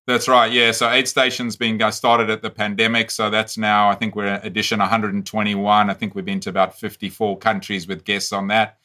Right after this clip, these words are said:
Uh, and then a few weeks ago, I started, and I literally have just come off this week's, uh, or, uh, yeah, this week's edition of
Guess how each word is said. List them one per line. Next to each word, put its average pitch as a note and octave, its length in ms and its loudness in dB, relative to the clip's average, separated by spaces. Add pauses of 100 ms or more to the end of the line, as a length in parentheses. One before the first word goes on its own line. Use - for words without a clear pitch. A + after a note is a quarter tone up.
(340)
Uh, G#2 340 2
and A2+ 160 0
then A#2+ 240 2
a A#2 80 -2
few C3 180 -2
weeks B2 260 -2
ago, A#2 280 4
I G#2+ 80 6
started, A2 380 2
and G#2 100 -2
I G#2 60 2
literally A2 420 -4
have G2 140 -6
just - 240 -4
come A2+ 220 2
off A2+ 200 4
this G#2+ 240 -8
week's, A2 420 -8
uh, G2+ 380 4
or, G2 240 -10
uh, G2+ 460 -18
yeah, G2+ 160 -6
this G#2 200 -6
week's G#2 260 -8
edition G2+ 360 -6
of G2 220 -2